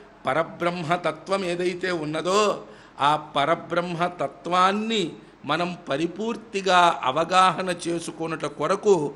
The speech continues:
ఒక దీక్ష పూని, ఒక ఉత్తమమైనటువంటి యజ్ఞాన్ని ఎప్పుడైతే నిర్వర్తిస్తామో, ఆ యొక్క పరబ్రహ్మతత్వం ఏదైతే వేద వేదాంతాల్లో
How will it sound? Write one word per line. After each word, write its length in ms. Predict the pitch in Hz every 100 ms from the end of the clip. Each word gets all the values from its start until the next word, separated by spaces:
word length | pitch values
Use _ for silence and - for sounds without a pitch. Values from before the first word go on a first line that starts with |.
| - - 131
ఒక 180 | 151 156
దీక్ష 580 | 110 156 208 - - 185
పూని, 580 | 175 170 208 226 151 - - -
ఒక 160 | 147
ఉత్తమమైనటువంటి 1300 | 160 160 - - 208 202 185 180 175 175 165 156 139 143
యజ్ఞాన్ని 600 | 143 147 175 190 220 214
ఎప్పుడైతే 840 | 170 170 180 165 156 165 147 135 - - -
నిర్వర్తిస్తామో, 1300 | 131 175 190 196 170 165 - 147 143 143 165 180 - - -
ఆ 180 | 127 143
యొక్క 380 | 147 143 - 139
పరబ్రహ్మతత్వం 1400 | 135 135 147 156 156 151 143 143 139 139 - 202 202 131 - - - - -
ఏదైతే 640 | 123 160 175 165 160 160 147
వేద 260 | 139 156
వేదాంతాల్లో 1200 | 156 139 147 175 185 185 175 175 175 175 160 127